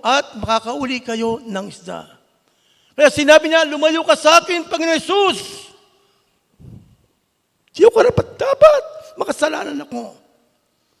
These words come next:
Napamanga si Simon. Isipin mo, pagod na pagod na siya. Nabigo siya, wala silang nahuli. Pero sa isang ano, ihulog mo lang.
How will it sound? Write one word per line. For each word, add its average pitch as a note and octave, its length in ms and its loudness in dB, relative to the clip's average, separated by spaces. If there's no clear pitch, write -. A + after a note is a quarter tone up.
Napamanga A3 600 -2
si A#3 360 -10
Simon. A3 440 -2
Isipin - 320 -4
mo, C#4+ 160 -2
pagod G#3 280 0
na G3+ 120 -4
pagod G3+ 240 -2
na G3+ 120 -6
siya. C#4+ 360 -8
Nabigo F#3+ 360 0
siya, C4+ 320 -12
wala A#3 200 -2
silang A3 280 0
nahuli. G#3+ 640 -4
Pero G#3 200 -10
sa G#3+ 160 -12
isang A3 320 -8
ano, - 80 -12
ihulog C4 440 -2
mo A#3+ 120 0
lang. C#4 200 -2